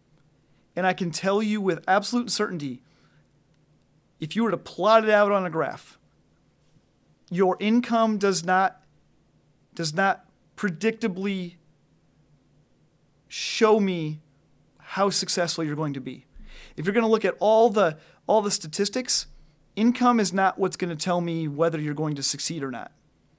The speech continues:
It's the, it's the intentionality.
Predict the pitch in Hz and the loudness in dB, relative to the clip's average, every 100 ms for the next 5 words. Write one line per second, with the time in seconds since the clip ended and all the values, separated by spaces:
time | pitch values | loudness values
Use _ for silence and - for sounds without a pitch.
0 | _ _ _ _ _ _ _ _ _ _ | _ _ _ _ _ _ _ _ _ _
1 | _ _ _ 175 - - 151 135 156 - | _ _ _ -6 -4 -4 -4 -4 -8 -8
2 | 175 165 180 170 156 156 170 165 135 | -6 -6 -6 -6 -4 -2 0 -2 -4